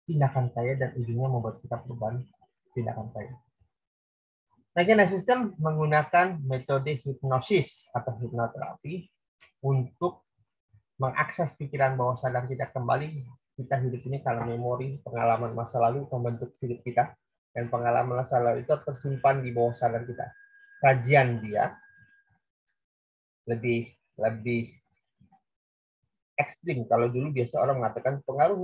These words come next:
bawah sadar terhadap pikiran kita berapa, delapan puluh persen. Ternyata menurut beliau sampai sembilan puluh lima persen. Lima persen itu conscious mind atau pikiran sadar. Jadi sebenarnya begini Bapak Ibu, ketika orang ingin memutuskan merespon sesuatu,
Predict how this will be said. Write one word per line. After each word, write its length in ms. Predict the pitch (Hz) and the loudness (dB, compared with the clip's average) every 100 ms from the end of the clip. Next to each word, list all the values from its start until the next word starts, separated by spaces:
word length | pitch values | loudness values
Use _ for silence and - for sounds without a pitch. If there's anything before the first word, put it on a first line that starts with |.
| 180 | -4
bawah 240 | - 143 156 | 0 0 2
sadar 320 | 160 156 185 - | 0 0 -2 -4
terhadap 240 | 147 139 139 | -2 -2 -4
pikiran 320 | - 135 135 | -4 -2 -2
kita 240 | 139 147 127 | 0 0 0
berapa, 160 | 110 | -4
delapan 260 | 117 110 113 | -2 -2 -4
puluh 160 | 113 - | -8 -18
persen. 320 | 117 - 110 - _ _ _ | -12 -6 -6 -8 _ _ _
Ternyata 320 | - - - | -12 -10 -8
menurut 400 | 139 135 123 120 | -8 -6 -6 -6
beliau 560 | 120 117 117 151 - - _ _ _ _ _ - | -8 -2 2 2 2 -8 _ _ _ _ _ -6
sampai 240 | 120 135 | -4 -4
sembilan 320 | 131 120 113 | -6 -6 -6
puluh 80 | 110 | -4
lima 100 | 110 - | -6 -6
persen. 240 | - 113 - _ _ _ | -8 -10 -12 _ _ _
Lima 240 | 113 110 | -6 -6
persen 240 | 120 - 110 | -6 -8 -8
itu 100 | - | -2
conscious 400 | 117 110 - 113 | -2 -2 -6 -10
mind 240 | 113 107 98 - | -10 -10 -12 -10
atau 240 | 117 110 | -8 -8
pikiran 400 | 120 117 107 107 | -10 -6 -4 -4
sadar. 240 | - 101 | 0 0
Jadi 240 | 104 127 147 | 0 -2 -4
sebenarnya 260 | 143 156 147 | 0 0 0
begini 180 | 131 120 | -2 0
Bapak 240 | 107 - 107 | 0 -2 -6
Ibu, 160 | - _ _ _ _ _ _ _ - | -12 _ _ _ _ _ _ _ -8
ketika 480 | 131 151 156 180 151 | -6 -6 2 4 4
orang 560 | 156 151 151 147 156 - | 0 4 4 4 -2 -8
ingin 240 | 135 139 | -8 -6
memutuskan 720 | 131 131 131 139 139 - 117 117 | -4 -2 -4 -4 -8 0 0 2
merespon 480 | 135 135 - 139 | -2 -4 0 0
sesuatu, 640 | 135 131 131 123 120 110 | 0 -2 4 4 2 -12